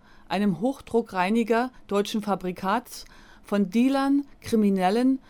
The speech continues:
und illegalisierten Migranten zu säubern. In der Nacht vom sechzehnten auf den siebzehnten Mai stoppten zwei quergestellte Autos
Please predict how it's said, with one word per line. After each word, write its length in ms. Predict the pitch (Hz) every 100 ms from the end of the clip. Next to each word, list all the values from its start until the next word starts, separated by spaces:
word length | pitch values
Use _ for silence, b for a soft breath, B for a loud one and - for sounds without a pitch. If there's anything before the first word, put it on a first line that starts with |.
| b
und 220 | 202 196
illegalisierten 880 | 233 262 226 202 202 180 220 233 247
Migranten 600 | 214 196 170 170 - 233 220 b -
zu 140 | 233
säubern. 680 | 190 175 165 151 143 147 143 - b b b b b -
In 60 |
der 120 | 240
Nacht 320 | 247 294 - -
vom 160 | 233
sechzehnten 640 | 226 247 - 262 254 - 247
auf 120 | 208
den 140 | 220
siebzehnten 560 | 208 226 - 214 208 196
Mai 380 | 170 165 240 262 b -
stoppten 500 | - 254 - - 262
zwei 180 | 202
quergestellte 720 | 190 208 226 233 - 202 202 -
Autos 540 | 180 202 247 262 -